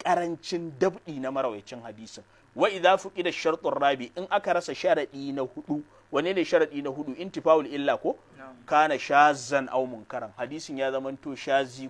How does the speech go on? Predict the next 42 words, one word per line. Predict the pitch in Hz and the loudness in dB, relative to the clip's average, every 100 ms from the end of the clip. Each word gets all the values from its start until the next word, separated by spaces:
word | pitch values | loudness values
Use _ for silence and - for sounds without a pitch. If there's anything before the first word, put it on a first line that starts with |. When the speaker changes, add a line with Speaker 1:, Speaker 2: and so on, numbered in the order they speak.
| - | -8
Speaker 1:
ko | 139 | -8
munkari, | 143 143 123 110 | -8 -8 -10 -10
duk | 139 | -6
zamu | 143 151 131 | 2 2 2
zo | 131 | -8
mu | 120 | -8
yi | |
bayanin | 120 113 113 110 | -6 -6 -6 -12
su. | - _ _ - - | -18 _ _ -12 2
Wa | 175 | 6
idza | 170 165 | 8 6
fuqida | 165 156 | 2 -6
ash-shartu | 151 - 156 160 | -4 -2 -4 -4
al-khamis, | 139 160 156 143 - | -4 0 0 -2 -8
in | 165 | 0
an | 175 | 2
rasa | 180 175 | 2 2
sharadi | 156 170 156 156 | 0 0 0 -4
na | 151 | -6
biyar, | 147 143 135 | -2 -2 -4
shine | - 190 160 | -6 -4 -4
me? | 117 - _ - - | -4 -12 _ -20 -10
Speaker 2:
Intifa- | 180 180 165 170 175 | -8 -4 4 8 8
Speaker 1:
Intifa'u | 151 | 6
shuzuzi | - 127 123 147 131 117 | -4 -10 -6 -6 -6 -2
ko? | 175 262 - _ _ _ | 0 0 -6 _ _ _
Kana | 151 147 139 | 0 0 -2
mu'allalan, | 127 110 131 127 113 110 101 - | -8 -6 -6 -6 -12 -14 -16 -18
hadisin | 110 123 123 120 | -16 -14 -14 -12
ya | 117 | -12
zamanto | 113 117 113 - 120 | -10 -12 -12 -10 -10
mu'allali. | 101 110 107 95 _ _ _ _ _ _ _ _ _ _ _ _ - | -8 -10 -12 -16 _ _ _ _ _ _ _ _ _ _ _ _ -8
An | 139 | 2
gane | 151 147 113 | 2 2 -2
ko? | 165 247 _ _ | -10 -12 _ _
Speaker 2:
Na'am. | 131 127 _ - | -20 -20 _ -12
Speaker 1:
To | 117 | -12
shikenan, | - 135 135 110 107 | -10 -10 -10 -10 -10
yanzu | 117 131 | -10 -8
sai | 151 170 | 0 2
mu | 156 | 2
je | 120 131 | -4 -6